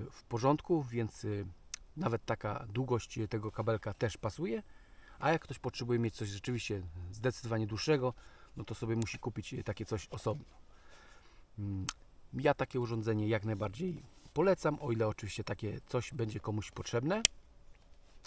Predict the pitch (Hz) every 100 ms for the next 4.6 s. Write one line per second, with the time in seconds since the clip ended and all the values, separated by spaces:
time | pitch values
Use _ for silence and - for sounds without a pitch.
0 | - - 120 120 - 120 120 113 123 113
1 | 107 110 117 107 104 - - - - -
2 | - - - 104 123 147 143 - 135 127
3 | 110 117 - 131 127 110 110 - 104 -
4 | 104 139 202 208 -